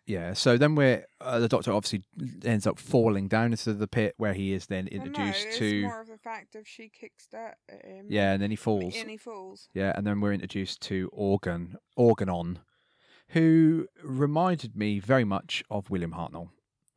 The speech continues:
Speaker 1: The
Speaker 2: I
Speaker 1: way he
Speaker 2: know,
Speaker 1: speaks,
Speaker 2: a little
Speaker 1: it's,
Speaker 2: bit,
Speaker 1: you could
Speaker 2: yeah.
Speaker 1: close your eyes and you could hear. And also, while we're on the subject of William Hartnell, this is what I thought was,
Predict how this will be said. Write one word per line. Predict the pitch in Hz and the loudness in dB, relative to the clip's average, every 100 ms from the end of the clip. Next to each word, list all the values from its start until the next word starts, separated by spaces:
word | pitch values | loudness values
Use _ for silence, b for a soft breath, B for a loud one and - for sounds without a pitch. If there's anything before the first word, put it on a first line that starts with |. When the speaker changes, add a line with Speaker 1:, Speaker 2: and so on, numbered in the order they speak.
| b b b b | b b b b
Speaker 1:
The | 110 | -2
Speaker 2:
I | 120 | 4
Speaker 1:
way | 131 | 4
he | |
Speaker 2:
know, | 127 | 2
Speaker 1:
speaks, | - 190 190 - 208 208 196 | 4 6 6 4 -2 -4 -4
Speaker 2:
a | |
little | 302 269 | -6 -8
Speaker 1:
it's, | 233 | -8
Speaker 2:
bit, | 214 247 - 254 | -8 -8 -6 -4
Speaker 1:
you | - | -2
could | - | 0
Speaker 2:
yeah. | |
Speaker 1:
close | - 160 123 | 6 6 6
your | 107 | 4
eyes | 104 101 98 - | 4 4 0 -4
and | 110 | -6
you | 104 | -6
could | - - | -6 -6
hear. | - 104 95 B B B | 0 2 2 B B B
And | 143 | 4
also, | 190 196 190 165 | 4 4 4 2
while | 147 170 160 | 4 6 6
we're | |
on | 139 | 6
the | 127 - | 2 -2
subject | - 131 107 - | 0 2 0 -2
of | 113 | -4
William | 120 120 107 | 2 2 4
Hartnell, | 123 120 - 95 95 | 2 2 0 -2 -2
this | 117 131 | -2 0
is | 165 | 2
what | 180 | 4
I | 117 | 4
thought | 139 | 2
was, | 110 | 0